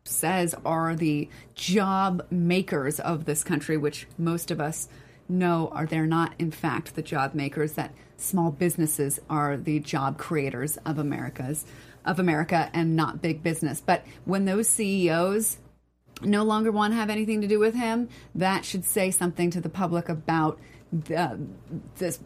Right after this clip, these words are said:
big business's faith in this man. Um, because if, um, there was, I think that these, all of them were men, except, like, the,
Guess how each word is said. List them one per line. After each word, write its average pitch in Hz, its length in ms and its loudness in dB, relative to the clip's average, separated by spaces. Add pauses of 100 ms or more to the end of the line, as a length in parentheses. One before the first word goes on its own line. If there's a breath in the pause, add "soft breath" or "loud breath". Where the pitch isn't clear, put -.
(280)
big 220 240 4
business's 185 520 2
faith 165 440 0
in 165 180 2
this 156 220 2
man. 151 380 0 (560 soft breath)
Um, 160 440 4 (720)
because 208 480 2 (100)
if, - 460 0 (360 soft breath)
um, 180 500 2 (340)
there 196 160 2
was, - 400 0 (720)
I 226 140 2
think 269 340 0
that 196 300 4
these, 262 360 0 (880)
all 262 200 4
of 214 100 -4
them 208 140 2
were 175 100 4
men, 175 300 4
except, - 320 -2
like, 247 140 -2
the, - 100 0